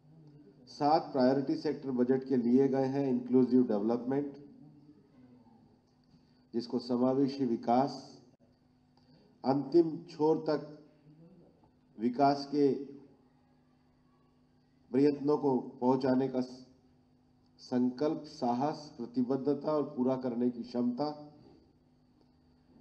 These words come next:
देश की युवा शक्ति को आगे बढ़ने के अवसर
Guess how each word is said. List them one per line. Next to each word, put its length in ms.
देश 280
की 140
युवा 260
शक्ति 400
को 500
आगे 300
बढ़ने 360
के 120
अवसर 680